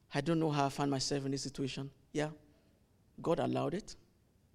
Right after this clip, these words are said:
It might take you to the lowest pit, but it's the same one that's going to lift you. How did I find myself there? I can't believe it. God can decide to strip people of their coat of many colors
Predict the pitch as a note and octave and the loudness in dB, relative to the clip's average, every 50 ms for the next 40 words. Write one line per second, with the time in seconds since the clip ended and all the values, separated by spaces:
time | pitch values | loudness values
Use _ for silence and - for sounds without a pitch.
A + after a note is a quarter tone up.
0 | _ _ _ _ _ - _ _ _ _ _ _ _ _ - _ _ _ _ - | _ _ _ _ _ -20 _ _ _ _ _ _ _ _ -20 _ _ _ _ -20
1 | - - - B2+ D3 E3+ - F#3+ F3+ - - E3+ - E3+ D3+ C#3+ C#3+ D#3 D#3 D3+ | -20 -14 -4 -2 -2 2 4 2 4 4 0 0 0 2 4 6 8 10 10 10
2 | C#3 - - - D#3 - - - - - - - - - - - _ _ _ _ | 8 6 0 -4 -8 -6 -6 -8 -10 -10 -14 -20 -20 -20 -20 -20 _ _ _ _
3 | _ _ _ - B2+ A#2+ B2 A#2+ B2 - - - G3 F#3 F3 D3+ D#3 D#3 C#3 C3 | _ _ _ -2 0 0 2 2 2 0 0 2 2 2 2 2 2 2 0 0
4 | A#2+ B2 A#2+ C3+ C3+ C3 B2 A#2 A#2 A#2 B2+ C3 - - - - - - - - | 0 -2 -2 0 0 0 0 -2 -2 -4 -4 -6 -6 -8 -10 -8 -8 -10 -10 -10
5 | - - - _ - - - - - - - - - - - - _ _ - - | -10 -12 -14 _ -20 -20 -20 -20 -20 -20 -20 -20 -20 -20 -20 -20 _ _ -20 -20
6 | - - - - - _ _ _ _ _ - - - - A3 A3 A3 G3 G#3+ A3 | -20 -20 -20 -20 -20 _ _ _ _ _ -20 -14 -6 -2 2 4 6 6 6 4
7 | A3 A#3+ A#3 A3 G3+ F#3 - - G#3 G3+ F#3 - - C3 A#2+ - - - - - | 6 4 4 4 2 0 0 -2 -4 -4 -4 -6 -10 -10 -10 -12 -16 -20 -20 -20
8 | - - - - - - - - - - B3 C#4 D4+ A3 G#3 F#3+ F#3+ A#3 C4+ A#3+ | -20 -20 -20 -20 -20 -20 -8 -2 -2 0 2 4 6 6 6 4 4 0 -2 -4
9 | G3+ - - - - - - - - - - - - - - - - - - _ | -8 -14 -16 -10 -8 -8 -8 -8 -12 -20 -20 -20 -20 -20 -20 -20 -20 -20 -20 _
10 | _ - E3 G#3 A3 - - - F3 D#3 D#3 D3+ - - F3 F3 - D3+ C3+ - | _ 4 6 6 6 4 0 2 4 4 4 2 4 4 2 4 4 0 -2 -2
11 | - - A3 G#3+ - - - A3+ A3+ - F#3+ D3+ B2 - - D#3 B2+ - - - | -2 -2 -2 -2 -2 -4 -4 -4 -2 2 2 2 2 0 -2 -4 -4 -4 -4 -4
12 | E3+ D3 - C#3+ A#2+ B2 B2+ B2+ B2+ B2 - - B2 - - - - - - - | -4 -4 -4 -4 -2 -2 -2 -2 -4 -6 -8 -10 -12 -12 -14 -14 -14 -12 -12 -12